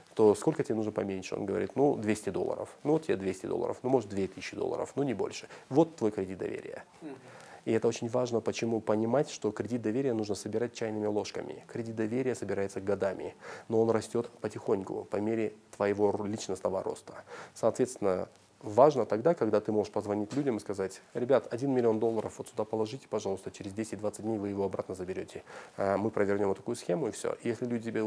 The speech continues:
Speaker 1: доверяют миллион долларов, то имей в виду, что у тебя кредит доверия значит миллион долларов. Вот так меряется кредит доверия.
Speaker 2: Очень просто, но очень трудно.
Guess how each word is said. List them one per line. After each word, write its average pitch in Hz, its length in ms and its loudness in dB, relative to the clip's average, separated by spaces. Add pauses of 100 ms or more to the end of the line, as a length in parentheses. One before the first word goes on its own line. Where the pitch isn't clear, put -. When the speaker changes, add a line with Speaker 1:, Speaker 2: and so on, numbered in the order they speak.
Speaker 1:
доверяют 110 420 2
миллион 117 220 4
долларов, 120 400 2
то 104 180 -4
имей 107 220 0
в - 20 -6
виду, 107 240 -2
что - 180 -6
у 101 40 -6
тебя 107 240 -4
кредит 98 300 -8
доверия 104 400 -2
значит 98 440 -6 (220)
миллион 98 380 -4 (240)
долларов. - 340 -6 (800)
Вот 113 80 -2
так 151 160 0
меряется 110 240 0
кредит 95 240 -4
доверия. - 420 -6 (640)
Speaker 2:
Очень 175 300 -2
просто, 185 460 0 (260)
но 151 100 -4
очень 156 240 -4
трудно. 143 360 -4